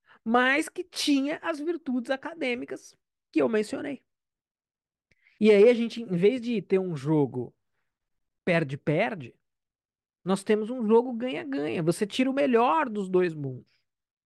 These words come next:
né? Eh,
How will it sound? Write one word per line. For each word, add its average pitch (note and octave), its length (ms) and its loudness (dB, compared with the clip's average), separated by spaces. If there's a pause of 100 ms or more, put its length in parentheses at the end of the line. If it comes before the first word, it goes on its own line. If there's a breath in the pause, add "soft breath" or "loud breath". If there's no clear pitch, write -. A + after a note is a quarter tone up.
(720)
né? C#3 280 -8 (1900)
Eh, C3+ 680 -2